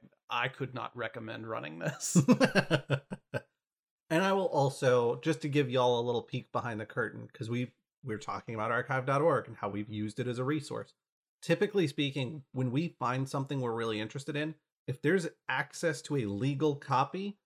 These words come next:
Speaker 2: we go and purchase the legal copy before we do a review or anything like that. 'Cause we want to, basically, if we're telling y'all that you should be going out and supporting these creators, we ourselves need to be going out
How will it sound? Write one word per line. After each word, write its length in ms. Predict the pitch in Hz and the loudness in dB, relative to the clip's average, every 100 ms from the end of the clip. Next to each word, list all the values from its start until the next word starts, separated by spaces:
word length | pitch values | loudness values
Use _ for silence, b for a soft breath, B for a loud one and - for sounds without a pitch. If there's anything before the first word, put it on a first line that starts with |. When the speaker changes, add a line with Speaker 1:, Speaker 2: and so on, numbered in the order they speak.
| _ _ | _ _
Speaker 2:
we 100 | 131 | 2
go 200 | 139 151 | 6 6
and 100 | 131 | 4
purchase 320 | 127 - 113 | 0 -2 -6
the 140 | - | -6
legal 300 | 110 104 110 | -4 -2 -4
copy 380 | 104 - 117 131 | -2 0 0 -4
before 360 | 107 123 143 123 | -6 -4 0 0
we 100 | 117 | 0
do 180 | 113 113 | -2 -2
a 80 | |
review 360 | 107 107 110 104 | -2 -4 -2 -2
or 80 | 101 | 0
anything 340 | 101 92 104 | -2 -4 -6
like 220 | 104 98 | -6 -8
that. 180 | - 98 - - | -10 -12 -16 -6
'Cause 160 | 123 | 0
we 100 | 135 | 4
want 320 | 160 165 165 | 4 4 -2
to, 380 | 139 139 131 113 _ _ _ _ _ _ _ _ | 0 2 2 0 _ _ _ _ _ _ _ _
basically, 800 | 160 220 208 196 - 151 139 139 _ _ _ _ _ | 4 4 0 -4 0 0 2 -2 _ _ _ _ _
if 220 | - 139 135 | 0 2 2
we're 240 | 147 202 | 0 0
telling 480 | 202 175 165 131 120 | 2 2 4 2 0
y'all 480 | 180 170 110 113 - | 2 4 4 0 -6
that 140 | - | -6
you 100 | 131 | -4
should 160 | 120 123 | -4 -6
be 80 | 117 | -2
going 360 | 113 127 123 | 2 4 2
out 100 | 123 | 0
and 140 | 110 - | -4 -10
supporting 400 | - 131 127 127 | -6 -2 0 0
these 140 | 120 | -2
creators, 540 | - 131 123 143 160 - _ | 0 2 4 2 0 -4 _
we 340 | 123 147 220 | 0 4 6
ourselves 760 | 196 156 131 - 160 143 131 - | 6 6 4 4 6 6 2 2
need 260 | 143 147 | 4 4
to 80 | 135 | 2
be 160 | 127 123 | 0 0
going 400 | 117 131 127 120 | 6 6 6 4
out 240 | 110 98 | 2 2